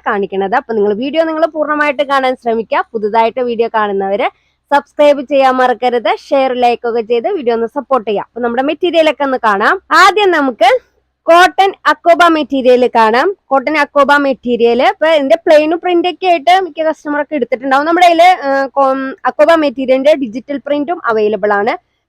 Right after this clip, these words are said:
ചെറിയൊരു ഹോൾ ഒക്കെ വന്ന മെറ്റീരിയൽ ആണ്. കോട്ടൺ ആണ് ഈ മെറ്റീരിയൽ. ഇതിന്റെ ടോപ്പ് സ്റ്റിച്ച് ചെയ്യാൻ പറ്റിയ ഡിസൈൻ ആണ് നമ്മള്, ഏഹ്, ഇത് ഈ ഫ്ലവർ വരുന്ന ഡിസൈൻ. ഇനി നമുക്ക് ഇതിന്റെ, ഉം, ബോട്ടം ഡിസൈൻ,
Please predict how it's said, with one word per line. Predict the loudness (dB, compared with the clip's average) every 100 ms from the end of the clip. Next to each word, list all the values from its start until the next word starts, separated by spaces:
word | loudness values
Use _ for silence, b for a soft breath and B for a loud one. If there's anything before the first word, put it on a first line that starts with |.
| -2
ചെറിയൊരു | 2 2 2
ഹോൾ | 2 2 2
ഒക്കെ | 0
വന്ന | 0 0 0 -4 -6 -4
മെറ്റീരിയൽ | -2 -2 -4 -2 0 2
ആണ്. | 0 -2
കോട്ടൺ | 0 2 2 0 -2
ആണ് | 0
ഈ | 0 0
മെറ്റീരിയൽ. | 0 -2 -2 0 0 -2 -6 _ _ -8
ഇതിന്റെ | -2 0 -2
ടോപ്പ് | 0 4 4 2 -2
സ്റ്റിച്ച് | -6 -8 -2
ചെയ്യാൻ | 0 0 0
പറ്റിയ | -2 0 0 0 -4
ഡിസൈൻ | -4 0 0 2
ആണ് | -2 -2
നമ്മള്, | -4 -2 0 0 -2
ഏഹ്, | -4 -4 -6 -6
ഇത് | -4 -4 -4 _ _
ഈ | -4
ഫ്ലവർ | 2 4 4
വരുന്ന | 2 0 0 0
ഡിസൈൻ. | 0 -2 -4 -8 _ _
ഇനി | -2
നമുക്ക് | 2 2 0
ഇതിന്റെ, | -4 -4 -2 0 0 -2 -10
ഉം, | -10 -6 2
ബോട്ടം | 2 2 0 -4 -10 _ _ -6
ഡിസൈൻ, | -6 -2 -4